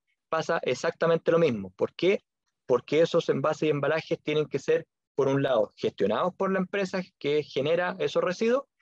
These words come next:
pero por otro lado tienen que ser indicado el sistema de gestión por parte de los proveedores y también haber pagado, en este caso,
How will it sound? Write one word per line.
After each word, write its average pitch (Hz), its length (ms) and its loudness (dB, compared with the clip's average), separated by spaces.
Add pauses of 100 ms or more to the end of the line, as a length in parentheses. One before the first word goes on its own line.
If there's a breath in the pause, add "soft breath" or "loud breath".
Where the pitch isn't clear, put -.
(160)
pero 147 220 -2
por 151 100 2
otro 151 200 0
lado 165 240 2
tienen 151 260 -4
que - 100 -6
ser 147 260 -2 (600)
indicado 131 540 0
el 208 100 0
sistema 196 300 -2
de 185 80 0
gestión 214 340 -2
por 190 160 -2
parte 185 240 -2
de 180 60 0
los 170 100 0
proveedores 196 460 2
y 143 100 -6
también 135 320 -2
haber 147 220 -2
pagado, 143 420 0
en 143 60 -2
este 139 180 -4
caso, 139 400 0